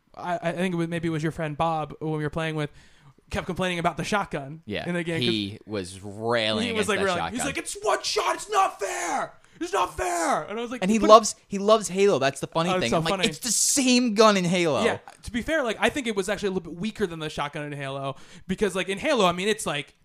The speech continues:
Speaker 1: instant. Like, you know, in, in, in, and, like, the distance can be farther away than
Speaker 2: Yeah,
Speaker 1: you,
Speaker 2: I, I
Speaker 1: yeah.
Speaker 2: thought it is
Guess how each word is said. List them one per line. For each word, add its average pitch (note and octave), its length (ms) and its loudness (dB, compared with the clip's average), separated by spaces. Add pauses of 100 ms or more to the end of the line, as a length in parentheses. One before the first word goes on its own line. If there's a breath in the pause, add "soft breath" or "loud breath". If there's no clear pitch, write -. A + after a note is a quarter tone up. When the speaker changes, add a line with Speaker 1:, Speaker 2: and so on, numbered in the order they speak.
(180)
Speaker 1:
instant. - 440 -4
Like, F#3 140 -4
you G#3 60 -6
know, A3 100 0
in, A3 140 -4
in, A3+ 140 -8
in, A3+ 360 -6
and, G#3+ 240 -4
like, F#3 160 -6
the F3+ 80 -14
distance E3+ 420 -6
can F3 140 -6
be D#3+ 120 -2
farther E3+ 380 -2
away E3 180 0
than D#3 140 0
Speaker 2:
Yeah, G2 160 4
Speaker 1:
you, D#3+ 80 0
Speaker 2:
I, B2 80 4
I E3 40 2 (140)
Speaker 1:
yeah. D3 40 6
Speaker 2:
thought D#3+ 340 2
it C#3 140 2
is A#2+ 380 0